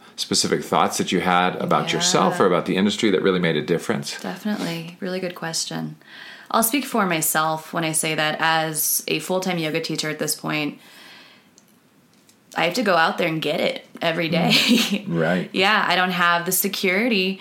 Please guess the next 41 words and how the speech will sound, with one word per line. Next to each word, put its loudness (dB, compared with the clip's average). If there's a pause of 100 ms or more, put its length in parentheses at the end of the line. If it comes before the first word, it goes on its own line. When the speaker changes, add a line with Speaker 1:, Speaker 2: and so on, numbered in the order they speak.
(240)
Speaker 2:
and 0
the 0
comfort 2
of 2
a 0
nine 2
to -4
five, 0
a -2
nine-to-five 0
job 0 (280)
with -2 (280)
a 0
set 0
salary 2
and 0
hours 2
and -2 (260)
knowing 2
that 0
X, 0
Y, 2
and 0
Z 0
is 0
going -2
to -2
be -2
there 2
at -4
the -2
end -2
of -6
the -2
day, -2 (200)
whether 0
I -2
show 0
up -6
or -4
not. -4